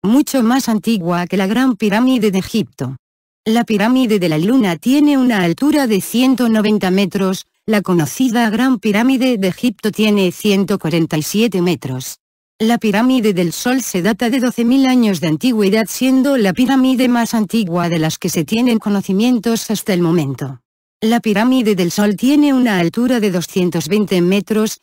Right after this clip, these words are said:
y puede presumir de ser la más grande conocida.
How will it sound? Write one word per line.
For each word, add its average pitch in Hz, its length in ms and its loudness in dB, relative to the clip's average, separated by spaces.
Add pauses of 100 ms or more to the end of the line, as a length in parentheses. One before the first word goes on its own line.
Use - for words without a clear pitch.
y 220 140 -2
puede 277 380 0
presumir 233 560 0
de 226 80 0
ser 202 260 -2
la 175 180 0
más 208 320 0
grande 262 360 0
conocida. 175 680 -2